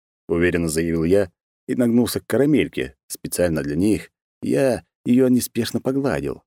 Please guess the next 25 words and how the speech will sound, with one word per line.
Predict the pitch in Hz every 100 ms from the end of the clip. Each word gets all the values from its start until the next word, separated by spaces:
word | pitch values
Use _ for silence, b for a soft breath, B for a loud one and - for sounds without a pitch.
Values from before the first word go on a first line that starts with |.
| _ -
а | 131
затем | 147 151 123
подтолкнул | - 85 73 85 78
в |
сторону | - 80 78 71
ванны, | 95 117 101
изображая | 87 78 80 87 80
сцену, | - 98 110 95
что | 80 98
заставляю | 82 - 80 87 82
ее | 82
лечь | 80 82 -
спать. | - 76 65 _ _ _ _ _ _ _ -
Она | - 165
меня | 131 90
поняла, | 80 85 113 107
вероятно, | 80 90 90 82
ее | 82 87 -
ай | 92
кью | - 98 82 73
намного | 82 113 123 82
выше, | 107 85 -
чем | 82
у | 82
Журавлева. | 110 139 113 73 67